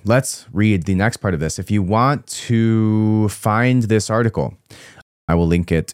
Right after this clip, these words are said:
in a Substack email that I will send out tomorrow. So austin adams dot substack dot com, I will link this conspiracy Reddit article, which is not very much traction.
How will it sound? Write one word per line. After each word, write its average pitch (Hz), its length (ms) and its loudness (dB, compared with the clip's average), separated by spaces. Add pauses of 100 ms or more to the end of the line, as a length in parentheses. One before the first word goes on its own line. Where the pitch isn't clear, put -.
(120)
in 82 400 0
a 80 240 -2
Substack 90 580 -6
email 71 240 -2
that 65 100 -8
I 67 100 -6
will 67 120 -6
send 73 260 -8
out 65 360 -6 (300)
tomorrow. 87 520 0 (760)
So 65 420 -4
austin 85 300 -2
adams 78 280 0
dot 64 140 -4
substack 76 420 -6
dot 67 160 -6
com, 117 260 -2
I 87 80 -2
will 78 140 -2
link 104 360 -2
this 82 180 -4
conspiracy 82 880 -4
Reddit 82 480 -4
article, 78 420 -4
which 69 200 -6
is - 240 -6 (220)
not 92 340 0
very 104 200 2
much 90 220 0
traction. 73 540 -6